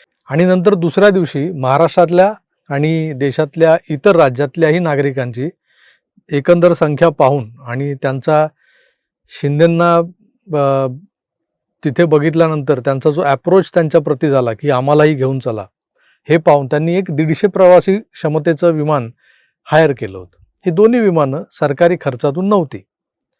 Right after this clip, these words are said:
तर शिंदेंनी स्वतःच त्या विमानाचे पैसे भरल्याचं सांगितलं जाते.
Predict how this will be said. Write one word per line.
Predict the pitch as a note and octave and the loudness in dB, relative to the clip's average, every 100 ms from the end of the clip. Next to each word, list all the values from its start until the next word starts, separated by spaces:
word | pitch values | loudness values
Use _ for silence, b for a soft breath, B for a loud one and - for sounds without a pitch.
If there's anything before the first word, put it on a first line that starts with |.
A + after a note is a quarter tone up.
| _ _ _ | _ _ _
तर | D3 C#3 | -6 -4
शिंदेंनी | D#3 D#3+ E3+ F3 | -4 -2 -2 -2
स्वतःच | - C3+ D#3+ F3 - - _ _ _ | -2 0 0 0 -4 -20 _ _ _
त्या | C#3+ C#3 D3+ - | -4 -4 -4 -8
विमानाचे | C3+ C3+ C3+ C3 C#3 | -8 -6 -6 -6 -6
पैसे | B2+ A2+ D3 | -6 -4 -6
भरल्याचं | A#2 A2+ B2+ A#2+ E3+ b b b b | -6 -6 -6 -4 -6 b b b b
सांगितलं | - E3+ F3 F3+ D#3+ C3 | -2 0 4 4 4 0
जाते. | G2 G#2 | -2 -10